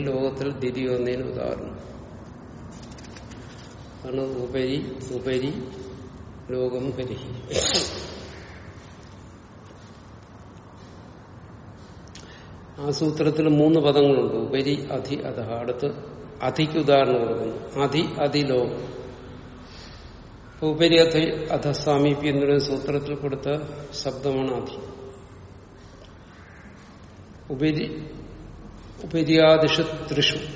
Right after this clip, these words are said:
ഉപരി തുടങ്ങിയ മൂന്ന് പദങ്ങളുടെ യോഗത്തിലും ദ്വിതീയ വരണം. അപ്പോ അധിയുടെ യോഗത്തിൽ ദ്വിതീയ ഒന്ന് ലോകം, അധി ലോകം.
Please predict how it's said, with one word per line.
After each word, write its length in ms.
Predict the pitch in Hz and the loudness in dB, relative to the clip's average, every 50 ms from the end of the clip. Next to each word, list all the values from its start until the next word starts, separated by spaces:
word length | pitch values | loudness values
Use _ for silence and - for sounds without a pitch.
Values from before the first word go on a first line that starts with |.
| - - 151 | -10 -8 -6
ഉപരി 320 | 143 139 151 151 160 156 | 0 0 2 2 4 4
തുടങ്ങിയ 280 | 156 151 151 151 156 151 | 4 6 6 6 6 6
മൂന്ന് 380 | 147 143 147 156 170 175 175 | 6 6 6 8 8 8 8
പദങ്ങളുടെ 460 | 156 147 139 139 143 147 151 143 143 139 | 8 8 8 8 10 8 8 8 10 10
യോഗത്തിലും 600 | 139 139 139 139 139 - 151 135 117 110 110 - | 10 10 8 6 6 4 4 4 2 2 0 -2
ദ്വിതീയ 320 | 135 135 127 135 139 139 | -2 -2 2 4 4 6
വരണം. 420 | 127 117 104 - - - - - - - - - - - - - - - - - - - - - - - - - - - | 6 4 2 0 -2 -4 -6 -8 -8 -10 -12 -12 -14 -16 -16 -18 -18 -18 -18 -18 -18 -18 -18 -18 -18 -18 -18 -12 -8 -6
അപ്പോ 380 | 127 127 127 135 147 143 - - - - - - - - - - - - - - 131 | -4 -2 0 0 0 0 -2 -6 -10 -10 -12 -12 -14 -14 -14 -14 -16 -14 -8 -4 -2
അധിയുടെ 360 | 127 123 131 143 156 160 156 | -2 0 4 4 4 6 8
യോഗത്തിൽ 640 | 151 143 143 143 143 143 - 143 151 - - - - | 8 8 8 8 6 4 4 2 2 2 0 -4 -6
ദ്വിതീയ 500 | - - - - 131 135 127 143 139 135 | -6 -8 -6 -4 -4 -2 2 4 4 4
ഒന്ന് 300 | 127 123 127 127 117 120 | 4 4 2 2 2 4
ലോകം, 540 | 123 123 117 120 117 113 113 113 - - - - 127 123 | 2 2 2 2 0 0 -2 -4 -6 -8 -8 -4 -2 -2
അധി 240 | 120 - 127 - - - - - - - - - - - - - - - | -2 0 -2 -2 -4 -4 -6 -10 -12 -12 -12 -14 -14 -14 -14 -14 -10 -8
ലോകം. 560 | 123 120 117 117 117 120 123 120 - - - | -6 -6 -6 -6 -6 -8 -8 -8 -10 -12 -12